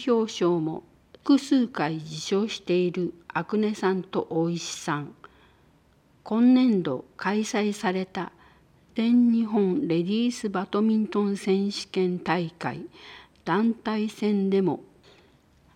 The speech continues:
県代表として選抜され、前年度準優勝の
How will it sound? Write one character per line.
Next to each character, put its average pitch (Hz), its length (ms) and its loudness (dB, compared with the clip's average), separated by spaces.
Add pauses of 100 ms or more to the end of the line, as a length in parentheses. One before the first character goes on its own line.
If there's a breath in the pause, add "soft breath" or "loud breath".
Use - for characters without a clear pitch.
(680)
県 233 340 4
代 208 340 0
表 202 280 0
と 190 200 -2
し - 120 -12
て - 240 -8 (160)
選 196 400 2
抜 202 200 -2
さ 165 260 -4
れ、 165 160 -6 (840 soft breath)
前 226 140 4
年 233 460 6
度 165 200 -2 (300)
準 233 360 6
優 233 220 6
勝 170 400 2
の 160 240 -2